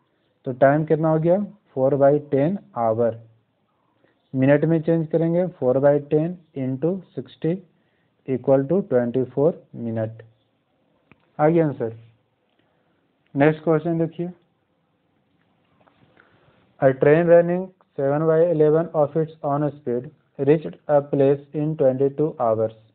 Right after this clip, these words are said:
How many time, how much time would, could be saved if the train runs at its own speed? देखिए, कह रहा है कि अपना speed से सात बटे ग्यारह कर लिया तो उसे समय लगा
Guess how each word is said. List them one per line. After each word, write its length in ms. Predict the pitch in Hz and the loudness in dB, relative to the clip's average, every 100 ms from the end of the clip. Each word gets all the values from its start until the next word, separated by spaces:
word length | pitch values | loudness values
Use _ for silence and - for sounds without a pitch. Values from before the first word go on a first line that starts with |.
| _ _ _ _ _ _ - | _ _ _ _ _ _ 0
How 140 | 120 | 2
many 280 | 143 160 170 160 | 2 0 0 2
time, 280 | 143 131 147 147 - | 2 2 -4 -8 2
how 100 | 123 | 2
much 200 | 156 156 - | 2 -2 -2
time 320 | 127 123 147 151 _ _ _ _ _ - | -2 -2 -8 -14 _ _ _ _ _ -4
would, 220 | 156 165 - _ _ _ _ _ - | -2 -2 -8 _ _ _ _ _ -2
could 200 | 160 165 156 _ _ - | 0 0 -6 _ _ -14
be 220 | 156 147 143 | -4 -2 -2
saved 280 | 143 131 135 - | 0 0 -2 -6
if 200 | 160 160 143 | -4 -2 2
the 100 | 147 147 147 | 2 2 0
train 260 | 131 143 | 0 2
runs 300 | 127 127 139 - 135 135 | 0 0 -6 -12 -2 -2
at 160 | 139 151 | 0 -2
its 120 | 156 _ _ _ _ | -2 _ _ _ _
own 220 | 135 139 165 139 | -4 -4 -4 -10
speed? 420 | 110 - 113 113 113 - - | -12 -8 -6 -6 -12 -20 -8
देखिए, 320 | 120 110 117 113 117 _ _ _ _ _ _ _ - | -4 -4 -6 -10 -10 _ _ _ _ _ _ _ 0
कह 80 | 139 | 4
रहा 100 | 170 | 4
है 60 | |
कि 100 | 165 | 4
अपना 340 | 165 165 175 170 | 0 2 0 -2
speed 280 | - 175 | 0 -2
से 200 | 165 180 | 0 -4
सात 280 | 170 131 135 | 0 0 0
बटे 200 | 151 160 | 2 4
ग्यारह 260 | 151 139 143 | 4 4 2
कर 160 | 143 123 | -2 -4
लिया 300 | 120 143 170 | -2 0 -2
तो 240 | 170 170 | -2 -2
उसे 220 | 165 170 | -2 -4
समय 320 | 156 151 143 151 | -4 -4 0 0
लगा 260 | 151 175 | 2 2